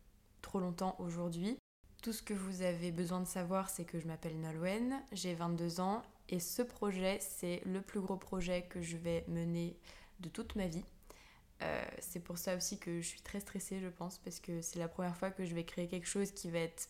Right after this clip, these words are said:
possiblement entendu par, euh, des gens que je ne connais pas.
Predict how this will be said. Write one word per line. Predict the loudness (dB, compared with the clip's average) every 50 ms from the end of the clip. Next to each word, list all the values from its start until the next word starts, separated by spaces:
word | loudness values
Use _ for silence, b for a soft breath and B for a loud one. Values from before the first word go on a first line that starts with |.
| -6
possiblement | -4 -2 0 0 2 2 4 4 4 4 4 2 2 0 B B B B B B B B B B B B -6 0 2
entendu | 4 4 4 4 4 4 4 2 0
par, | 2 2 2 2 2 2 0
euh, | 0 0 0 -2 -2 -2 -4 -6 -8 -12 -18 -16 -6
des | -2 0 2
gens | 2 2 2
que | 0 0
je | 2 2
ne | 0 0
connais | 2 2 2 2
pas. | 2 2 2 2 2 -2